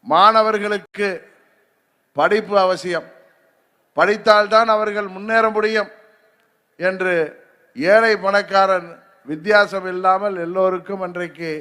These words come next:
கல்வி கிடைக்க வேண்டும் என்பதற்காக இலவச கல்வியை கொண்டு வந்தார்கள். ஏழை எளிய மாணவர்கள் அவர்கள்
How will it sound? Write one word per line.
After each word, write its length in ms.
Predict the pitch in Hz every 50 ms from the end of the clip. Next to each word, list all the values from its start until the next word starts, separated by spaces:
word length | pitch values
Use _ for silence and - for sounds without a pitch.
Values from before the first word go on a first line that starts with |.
| - - _ _ _ _ _ _ _ _ _ _ _ _ _
கல்வி 300 | - 165 185 214 226 233 226
கிடைக்க 320 | 208 214 220 220 208 - 208 196 196
வேண்டும் 280 | 196 196 190 196 180 185
என்பதற்காக 680 | 190 185 175 185 180 180 180 185 190 185 190 185 202 196 170 165
இலவச 400 | 180 196 208 208 190 156 185 185
கல்வியை 400 | 170 175 170 165 170 170 165 156
கொண்டு 260 | 156 160 160 160 165
வந்தார்கள். 560 | 165 160 156 156 156 156 151 143 147 147 135 - _ _ _ _ _ _ _ _ _ _ _ _ _ _ _ _ _ _ _ -
ஏழை 340 | 127 165 202 233 247 247 240 233 233
எளிய 200 | 226 226 226 220 214
மாணவர்கள் 640 | 208 202 208 220 226 220 214 214 208 196 208 190 - - - _ _ _ _ _ _ _ _ _ _ _ _ _ _ _ _ _ _ _ _ _ _ _ _ _ -
அவர்கள் 460 | - 190 214 214 196 208 208 185